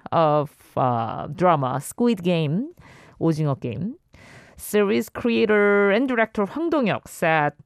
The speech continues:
he chose to cast Lee Jung-jae as Ki-hoon, uh, to destroy his charismatic image portrayed in his previous roles. In the show, Song Ki-hoon is a gambler down on his luck who gets recruited to play in a series of deadly childhood games,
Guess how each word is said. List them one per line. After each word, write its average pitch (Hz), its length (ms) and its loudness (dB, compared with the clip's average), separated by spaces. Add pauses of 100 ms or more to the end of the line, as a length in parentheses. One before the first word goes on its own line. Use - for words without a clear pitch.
(140)
he 285 220 -2
chose 269 340 0
to - 140 -8
cast - 580 -4 (160)
Lee 202 180 -2
Jung-jae 185 480 2
as 151 280 -2
Ki-hoon, 214 500 -2 (880)
uh, 143 560 4
to - 380 0
destroy 220 500 2
his 170 220 -2
charismatic 139 760 -2 (160)
image 143 440 0
portrayed 127 480 -2
in 123 100 -4
his 117 240 -10
previous - 560 -8
roles. - 500 -14 (1400)
In 277 140 0
the 320 80 2
show, 330 440 4
Song 349 260 -2
Ki-hoon 170 460 0
is 156 120 -2
a 151 60 -2
gambler 196 640 2
down 151 380 0
on 143 120 0
his 139 280 -4
luck 185 240 0
who 170 100 -8
gets 151 380 -4
recruited 151 640 -2
to - 100 -20
play 170 380 -4
in 147 80 -4
a 143 40 -2
series 240 480 -2
of 220 200 -2
deadly 208 340 4
childhood 165 580 -2
games, 151 720 -6